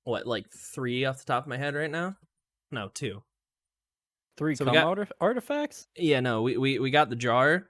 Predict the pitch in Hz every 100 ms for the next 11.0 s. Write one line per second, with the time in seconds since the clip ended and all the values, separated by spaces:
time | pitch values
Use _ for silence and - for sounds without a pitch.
0 | _ _ - 135 190 220 180 143 123 113
1 | 107 98 98 104 104 113 - 117 110 131
2 | 127 123 117 107 104 104 113 117 117 131
3 | - - _ _ _ _ _ _ _ _
4 | _ _ _ _ _ _ _ - 107 117
5 | 175 - - _ _ _ _ _ _ _
6 | - - 175 330 349 208 185 208 233 262
7 | 160 196 196 _ _ _ _ - _ 165
8 | 190 262 208 214 294 349 254 254 294 269
9 | 220 - 220 185 185 190 202 - 196 160
10 | 147 170 165 151 220 - - 196 185